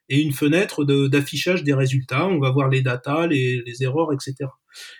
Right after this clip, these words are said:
Et ces deux clients-là, moi, à mon avis, sont vraiment essentiels pour quelqu'un qui découvre, euh, qui, qui, qui découvre graph Q L.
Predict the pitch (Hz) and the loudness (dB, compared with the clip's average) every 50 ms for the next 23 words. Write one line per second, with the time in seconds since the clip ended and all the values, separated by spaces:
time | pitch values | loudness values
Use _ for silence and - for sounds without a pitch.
0 | _ - 127 131 131 - 170 147 143 202 220 220 - 202 202 190 185 180 175 180 | _ -4 -2 -2 2 2 2 2 2 0 0 0 -2 -2 0 2 2 4 4 4
1 | 202 220 240 226 202 147 139 135 - 127 131 139 151 160 156 160 160 160 208 220 | 4 4 2 2 0 0 0 -2 -2 0 0 0 0 0 0 0 0 0 -2 -4
2 | - - 170 147 143 165 170 190 196 - - 196 190 - - 190 175 - - 202 | -4 -2 -2 0 2 2 2 2 0 0 0 0 0 2 0 0 0 0 0 0
3 | 202 233 220 - 165 143 - 156 147 143 139 175 180 175 - 147 131 135 143 143 | 0 0 -2 -4 -4 -2 0 0 0 2 2 0 0 0 0 0 0 2 0 0
4 | - 160 160 151 135 127 127 117 117 117 117 120 120 123 - - - - - - | 0 -2 -2 -2 0 -2 -2 -2 -2 -6 -8 -10 -14 -16 -16 -18 -18 -20 -20 -20
5 | - - - _ - - 139 135 131 131 - - 135 131 - - 135 131 147 143 | -20 -20 -20 _ -12 -8 -4 -4 -4 -4 -6 -8 -10 -8 -6 -2 0 2 2 2
6 | 143 - 160 139 131 131 127 - 135 127 131 123 135 139 139 - - 135 127 131 | 2 0 -2 0 -2 -2 -2 -2 -4 -2 -2 0 0 -2 -2 -4 -4 -4 -2 0
7 | 147 185 226 233 151 107 | 0 0 0 -2 -2 -4